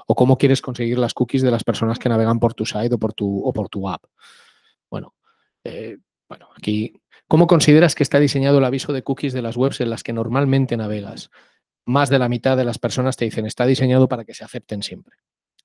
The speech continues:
O sea, estamos, somos plenamente conscientes de que tú me estás forzando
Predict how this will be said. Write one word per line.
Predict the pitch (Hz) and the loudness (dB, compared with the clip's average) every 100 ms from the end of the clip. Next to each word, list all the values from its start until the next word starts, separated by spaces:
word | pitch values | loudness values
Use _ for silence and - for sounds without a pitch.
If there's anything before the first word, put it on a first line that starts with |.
| - | -12
O | |
sea, | 117 113 113 - | -8 -6 -8 -10
estamos, | - - 120 123 - - - | -10 -6 -4 -4 -6 -14 -4
somos | 131 120 - | 2 2 2
plenamente | 120 120 120 120 | 0 0 0 2
conscientes | 123 - 123 127 151 - - - _ - | 2 2 2 4 2 0 -16 -20 _ -4
de | 107 | -4
que | |
tú | 107 | -2
me | 113 | -2
estás | - 113 | -2 0
forzando | - 113 127 120 131 143 | 0 0 0 0 0 -2